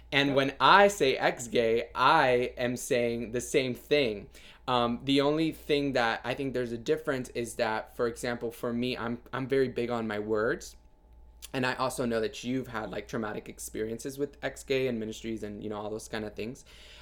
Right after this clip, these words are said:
Speaker 1: Um, so I could see your perspective on that. Um, for me personally, and why I choose to identify, um, as an ex-gay, for those who are wondering, <laughs> listening, and why we're different, is 'cause for me, I'm like, I don't want to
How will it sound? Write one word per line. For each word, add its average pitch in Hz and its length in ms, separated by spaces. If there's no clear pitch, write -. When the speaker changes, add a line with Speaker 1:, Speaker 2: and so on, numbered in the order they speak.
Speaker 1:
Um, 110 220
so - 140
I 110 120
could 117 160
see - 240
your 110 160
perspective 113 520
on 139 180
that. 165 260
Um, 110 300
for 131 240
me 127 240
personally, 113 1000
and 110 200
why 110 240
I 120 200
choose 117 380
to 110 100
identify, 101 680
um, 104 240
as 104 220
an 87 140
ex-gay, 104 480
for 104 160
those 104 340
who 123 80
are 104 100
wondering, 107 480
<laughs> 110 60
listening, 101 360
and 104 240
why 107 180
we're 104 140
different, 104 360
is 131 160
'cause 123 280
for 123 140
me, 123 120
I'm 120 140
like, 107 340
I 156 200
don't 139 340
want 131 260
to 117 560